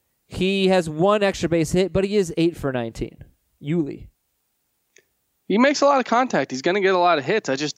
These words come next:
Speaker 2: it, it was never about that for me. It's just I don't buy him as a, as a power source. You know, E-, even moving forward, I was viewing him more as, like, a twenty homer guy over the course of a full season, 'cause that's mostly what he's been.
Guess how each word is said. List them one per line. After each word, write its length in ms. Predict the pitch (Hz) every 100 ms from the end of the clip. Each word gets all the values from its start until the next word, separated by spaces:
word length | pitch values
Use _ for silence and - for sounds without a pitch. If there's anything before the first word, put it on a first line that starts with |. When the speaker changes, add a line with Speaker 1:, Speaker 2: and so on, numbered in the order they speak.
| _
Speaker 2:
it, 180 | 156 170
it 100 | 175
was 160 | 170 160
never 280 | 226 240 151
about 380 | 120 139 110
that 240 | 107 156 180
for 140 | 131
me. 160 | 110 113
It's 100 | -
just 220 | 135 -
I 80 | 139
don't 200 | 143 113
buy 280 | 120 123 135
him 180 | 131
as 220 | 120 113 117
a, 260 | 107 101 _ _ _ _ _ -
as 180 | 143 139
a 60 | 110
power 480 | - 131 160 - -
source. 440 | - 60 - -
You 80 | 113
know, 240 | 101 110 -
E-, 100 | 151
even 440 | 185 185 170 151
moving 260 | 156 151 135
forward, 640 | - 143 151 123 113 107 _ _ _ _ _ _ _ _ _
I 200 | 135 135
was 180 | 127 120
viewing 320 | 123 139 135
him 140 | 123 127
more 260 | 123 120
as, 80 | 113
like, 100 | 117
a 60 | 113
twenty 320 | - 139 127
homer 300 | 131 131 123
guy 180 | 117 117
over 160 | 117
the 100 | 110
course 320 | - 139 117
of 60 | 107
a 80 | 104
full 240 | - 135
season, 460 | - - 165 127 113
'cause 120 | 117
that's 200 | 147 143
mostly 420 | 123 151 165 147
what 160 | 117 110
he's 160 | 113
been. 280 | 98 120 110